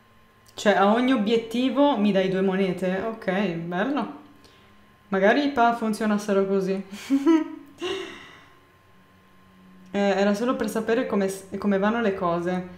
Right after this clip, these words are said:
Che cara Ro mia. Tranquilla.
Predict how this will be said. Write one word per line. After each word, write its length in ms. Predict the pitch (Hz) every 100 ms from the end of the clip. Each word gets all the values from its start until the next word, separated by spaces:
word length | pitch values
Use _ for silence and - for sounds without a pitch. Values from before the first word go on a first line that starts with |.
| - -
Che 180 | - 196
cara 580 | 202 190 185 185 180 - - -
Ro 540 | 190 190 180 180 180 - -
mia. 580 | 196 190 180 180 180 - - _ - - - -
Tranquilla. 800 | 190 196 196 190 175 180 180